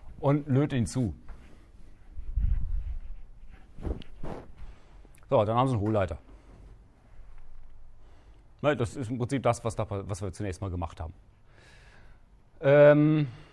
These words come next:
wir können jetzt zunächst mal in, ähm,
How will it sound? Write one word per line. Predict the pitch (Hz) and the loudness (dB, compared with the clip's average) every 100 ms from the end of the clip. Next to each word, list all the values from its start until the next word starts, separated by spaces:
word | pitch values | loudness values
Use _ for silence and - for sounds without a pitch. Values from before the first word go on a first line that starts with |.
| - - - - - - - - - - - - - - - | -18 -18 -18 -20 -20 -20 -20 -20 -20 -20 -20 -20 -20 -20 -6
wir | |
können | 110 165 170 | 4 6 6
jetzt | 127 | 4
zunächst | 123 147 185 - | 2 2 2 2
mal | 151 151 123 | 6 6 6
in, | 120 123 | 2 2
ähm, | 120 117 107 113 101 | 2 -2 -2 -4 -8